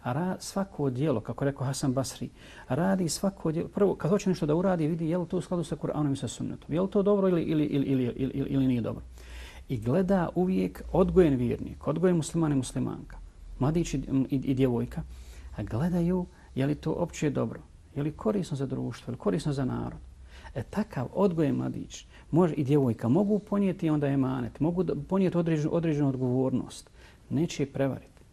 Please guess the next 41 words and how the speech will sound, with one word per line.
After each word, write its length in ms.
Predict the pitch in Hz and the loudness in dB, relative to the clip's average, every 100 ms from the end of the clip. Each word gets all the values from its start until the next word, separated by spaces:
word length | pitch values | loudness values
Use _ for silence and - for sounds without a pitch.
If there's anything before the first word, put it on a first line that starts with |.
| - | -8
neće 220 | 139 139 | -6 -6
je 40 | |
slagati, 540 | - 131 127 127 - - - | -8 -6 -6 -8 -18 -20 -14
neće 300 | 127 135 - | -8 -6 -4
je 40 | 117 | -6
ukrasti, 540 | - - 110 - - - - - - | -6 -8 -12 -12 -16 -20 -20 -12 -2
neće 300 | 135 139 131 | -2 0 -2
je 80 | - - | -2 -6
potvoriti 680 | - - 135 113 - - | -8 -2 -4 -4 -12 -12
i 40 | 147 | -6
tako 280 | 143 - | -6 -4
dalje. 180 | 123 113 | -2 0
Neće 320 | 127 170 - | 0 -2 -2
izdat 420 | 139 196 202 185 - - | 0 6 6 6 2 0
taj 220 | 175 170 | 0 0
emanet 540 | 156 156 160 185 165 - - - | 0 0 0 0 -2 -6 -20 0
ni 100 | 165 | 4
u 60 | 170 | 4
ka-, 140 | 151 | 4
ni, 120 | 165 160 | 2 2
ni, 120 | 151 | 2
ni, 160 | 160 160 | 0 2
ni 100 | 156 | 2
u 60 | 143 | 0
ka-, 140 | 139 - | 0 0
ni 80 | 151 | 2
u 60 | |
kakvoj 260 | - 135 120 | 2 -2 -4
situaciji, 580 | - - 110 113 - - | -6 -6 -6 -6 -12 -10
ma 280 | 131 160 202 | 0 2 2
kakvo 400 | - 196 - 175 | 0 -2 2 2
je 80 | 160 | 2
iskušenje 440 | - 151 151 139 | 0 0 2 2
snašlo. 360 | - 117 - - - - - - - - - - | 2 -6 -6 -14 -20 -20 -20 -20 -20 -20 -18 -4
Zato, 280 | 113 160 175 | 0 0 0
o, 220 | - - - - | 0 -2 -6 -12
hajde, 260 | - 151 139 | -4 0 2
vratimo 320 | 135 160 160 | 4 2 0
se 120 | - | 0
ponovo, 380 | - 165 156 127 - - - - - - - - - - - - - | 2 4 4 2 -2 -20 -20 -20 -20 -20 -20 -20 -20 -20 -20 -14 0
e, 480 | 120 120 117 113 | 2 4 2 0